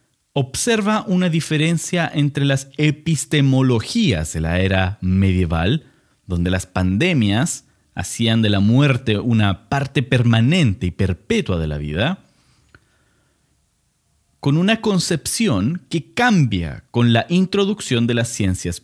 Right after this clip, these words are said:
biológicas hacia fines del siglo diecinueve. Nuevas ideas sobre el cuerpo humano y el cuerpo social fueron centrales durante los principios de in-, de los procesos de industrialización en Europa.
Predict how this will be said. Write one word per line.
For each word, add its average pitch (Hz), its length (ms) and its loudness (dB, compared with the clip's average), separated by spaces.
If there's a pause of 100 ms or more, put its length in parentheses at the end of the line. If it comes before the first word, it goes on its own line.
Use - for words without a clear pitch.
biológicas 92 920 -4 (340)
hacia 165 320 0
fines 110 280 0
del 143 100 0
siglo 73 260 -6
diecinueve. 85 600 -4 (960)
Nuevas 151 440 0
ideas 156 380 0
sobre 147 220 -2
el 143 80 -2
cuerpo 165 320 -2
humano 90 440 -2
y 78 120 -6
el 80 140 -4
cuerpo 123 380 0
social 113 1040 -2 (320)
fueron 127 340 0
centrales 117 920 -2
durante 101 380 -2
los 98 180 -4
principios 107 720 -4
de 87 340 -2
in-, 90 260 -6 (140)
de 98 80 -4
los 92 200 -2
procesos 95 560 -4
de 95 100 -2
industrialización 101 1080 -2
en 92 100 0
Europa. 135 560 -4